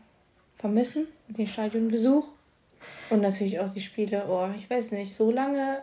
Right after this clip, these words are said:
ist halt echt selten. Wenn so lange kein, kein Bundesliga-Fußball war, dann ist ja eigentlich immer ein Turnier gewesen. So ist ja jetzt auch, aber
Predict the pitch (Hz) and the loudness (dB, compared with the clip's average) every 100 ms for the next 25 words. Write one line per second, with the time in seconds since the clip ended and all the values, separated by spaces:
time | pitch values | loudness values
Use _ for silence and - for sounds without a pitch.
0 | 294 220 214 214 220 220 - - - _ | -6 -2 0 0 0 -2 -4 -16 -20 _
1 | - _ _ _ - 208 196 196 190 190 | -20 _ _ _ 4 8 8 4 -2 -2
2 | 190 _ - - - _ - 202 226 254 | -6 _ -20 -20 -20 _ 6 6 6 4
3 | 247 254 247 247 254 254 262 - _ - | 4 6 6 6 2 0 -2 -8 _ 0
4 | 240 233 233 226 220 _ _ _ _ _ | 2 4 2 -2 -6 _ _ _ _ _
5 | _ - 220 220 220 214 214 226 220 214 | _ -18 -6 0 2 2 2 2 2 0
6 | 220 214 208 220 220 220 214 214 214 202 | 2 2 4 0 2 4 4 4 2 0
7 | 196 196 220 190 190 196 202 196 196 - | -2 2 2 2 -4 -6 -8 -8 -10 -10
8 | - 190 202 202 220 233 247 254 262 277 | -6 -4 -2 2 4 4 4 2 0 -6
9 | - - - - - 175 - - - 180 | -12 -20 -8 -8 -4 -2 -2 -4 0 0
10 | 190 - - - | 0 -2 -4 -4